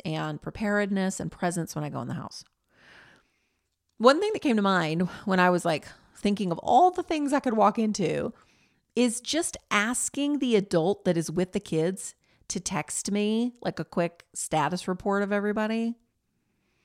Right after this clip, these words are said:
Now, that might seem extreme or like it's a lot to ask of a person maybe, but I know that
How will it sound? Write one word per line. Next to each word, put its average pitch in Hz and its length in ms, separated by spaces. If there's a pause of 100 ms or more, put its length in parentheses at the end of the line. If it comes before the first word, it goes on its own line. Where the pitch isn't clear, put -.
(200)
Now, 202 380
that 254 140
might 294 180
seem 233 160
extreme 175 840 (580)
or 180 120
like 170 160
it's 175 140
a 156 40
lot 147 200
to - 120
ask 123 260
of 160 80
a 180 60
person 190 360
maybe, 220 500 (220)
but - 140
I 214 100
know 220 540
that 170 120